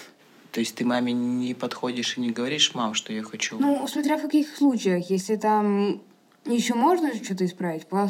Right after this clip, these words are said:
Speaker 2: постараюсь исправить. Например, только мама такая, типа: «Давай на бокс». Нет. Скажу им: «Не надо на бокс»,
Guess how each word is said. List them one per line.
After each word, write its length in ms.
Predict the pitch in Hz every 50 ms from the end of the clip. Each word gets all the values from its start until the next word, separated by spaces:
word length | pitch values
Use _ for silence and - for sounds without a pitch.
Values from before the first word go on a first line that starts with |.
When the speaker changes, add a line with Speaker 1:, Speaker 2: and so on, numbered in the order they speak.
| 190 -
Speaker 2:
постараюсь 460 | - 196 - - 214 240 277 294 -
исправить. 340 | - - - 185 170 165 -
Например, 340 | 165 165 170 175 185 180 180
только 380 | - - 220 208 202 190 -
мама 300 | 185 175 165 160 156 160 - -
такая, 300 | - - - 185 175 170
типа: 180 | - - -
«Давай 240 | 170 180 214 285 330
на 100 | 285 208
бокс». 320 | 180 160 139 - - - -
Нет. 200 | 202 190 165 - - - - - - - - - - - - - - - -
Скажу 300 | - - - 233 214 226 226
им: 140 | 220 208 208
«Не 60 | 208
надо 280 | 202 202 190 180 175 170
на 120 | 170 180 190
бокс», 460 | 220 302 349 359 349 - - -